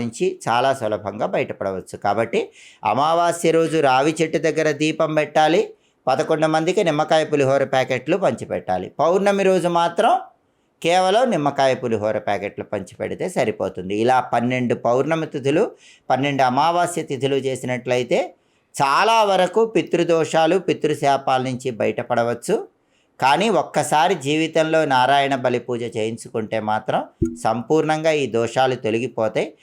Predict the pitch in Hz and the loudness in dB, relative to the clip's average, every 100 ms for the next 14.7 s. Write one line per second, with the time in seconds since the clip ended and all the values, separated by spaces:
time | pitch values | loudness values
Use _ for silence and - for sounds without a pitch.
0 | - _ 101 120 - - 165 226 240 190 | -20 _ -4 -4 -4 0 2 4 4 2
1 | 98 - - 143 - 170 165 156 151 151 | 0 -4 -6 -4 -2 0 2 2 2 2
2 | 147 143 135 131 135 135 131 147 190 196 | 2 2 0 2 2 2 0 2 4 4
3 | 208 180 151 135 127 127 131 147 117 120 | 2 0 -2 -2 0 2 2 0 -6 -2
4 | 147 175 170 120 117 - _ _ - 110 | 0 2 2 0 -2 -8 _ _ 0 2
5 | 110 104 90 175 185 170 160 131 120 117 | 2 0 0 0 2 2 0 2 0 0
6 | 113 120 113 110 104 101 101 - 101 107 | -4 -6 -6 -8 -8 -6 -6 -6 -4 -2
7 | 135 320 - _ _ 98 101 104 101 120 | -2 -4 -10 _ _ -4 -2 -2 -4 -6
8 | 147 120 98 92 92 90 87 87 - 120 | -6 -6 -6 -6 -8 -10 -10 -12 -8 -6
9 | 135 170 120 87 92 120 127 131 135 131 | -2 0 0 -2 -2 -2 -2 -8 -10 -4
10 | 117 - 113 110 107 95 104 101 101 101 | -4 -4 -4 -4 -4 -8 -10 -8 -10 -12
11 | 90 120 147 - _ _ _ - 104 120 | -10 -8 -8 -12 _ _ _ -2 -2 0
12 | 127 - - 113 110 110 107 95 123 113 | -6 -8 -4 -2 -2 -4 -6 -6 -4 -2
13 | 110 101 - 104 98 98 92 - 104 101 | -2 -4 -4 -4 -4 -8 -8 -6 -2 -2
14 | 95 92 90 92 90 92 | -4 -8 -10 -8 -6 -4